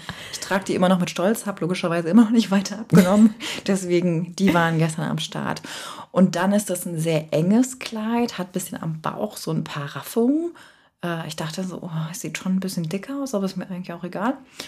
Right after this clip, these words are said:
Speaker 1: Und dann hat es quasi auch diesen Overlap von oben am Ausschnitt, hat es auch an den Beinen.
Speaker 2: Mhm.
Speaker 1: Heißt, das ist eigentlich die ganze Zeit so ein bisschen beinfrei. Und dann hatte ich Overknees dazu an.
Speaker 2: Das
Speaker 1: Overknee-Stiefel in Flachhaber.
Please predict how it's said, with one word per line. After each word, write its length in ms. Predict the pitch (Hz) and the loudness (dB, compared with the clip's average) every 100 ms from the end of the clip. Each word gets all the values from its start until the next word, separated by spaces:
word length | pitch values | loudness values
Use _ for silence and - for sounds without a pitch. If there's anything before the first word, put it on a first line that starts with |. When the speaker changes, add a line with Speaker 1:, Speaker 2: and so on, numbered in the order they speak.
| - - - | -16 -18 2
Speaker 1:
Und 220 | 208 196 | 4 4
dann 200 | 196 - | 2 0
hat 180 | 214 214 | -4 -4
es 180 | 214 | -6
quasi 420 | - 196 190 185 180 - | -6 -2 0 -2 -4 -2
auch 280 | 180 180 - | -2 -2 -6
diesen 280 | 180 180 | -4 -4
Overlap 520 | - 196 190 185 185 - | -2 0 2 2 2 -2
von 160 | 190 | -4
oben 240 | - 180 165 | -4 -4 -2
am 140 | - | -4
Ausschnitt, 540 | - 208 - 247 226 - | -2 -4 0 -2 0 -6
hat 100 | 202 | -6
es 180 | 190 | -4
auch 180 | 180 180 | -6 -4
an 100 | 175 | -4
den 220 | 165 156 | 0 2
Beinen. 560 | 156 269 240 156 196 - - | 4 4 4 6 4 4 8
Speaker 2:
Mhm. 440 | 190 147 156 143 202 285 | 8 8 6 8 4 2
Speaker 1:
Heißt, 240 | 156 160 | -8 -8
das 140 | 160 160 | -8 -6
ist 80 | |
eigentlich 280 | 147 156 160 - | -4 -2 -4 -6
die 100 | - | -6
ganze 240 | - 160 160 | 0 2 2
Zeit 120 | 156 | 2
so 60 | 156 | 2
ein 60 | |
bisschen 220 | 147 151 | 2 -2
beinfrei. 520 | 160 - - - - - | -2 -6 -8 -8 -8 -2
Und 60 | - | 4
dann 100 | 240 | 4
hatte 140 | 262 | 4
ich 60 | - | 0
Overknees 600 | - 208 185 170 156 156 | 4 6 4 4 0 0
dazu 320 | 156 - - - | -4 -10 -10 -8
an. 400 | - - - - _ _ _ _ _ _ _ _ _ _ _ - | -6 -6 -6 -10 _ _ _ _ _ _ _ _ _ _ _ -6
Speaker 2:
Das 160 | 180 165 | 2 2
Speaker 1:
Overknee-Stiefel 800 | 170 180 180 - - 196 208 190 | 2 0 0 -4 0 -2 0 -2
in 200 | - 190 | 2 2
Flachhaber. 680 | - - 147 - 139 - | 2 0 0 0 -6 -8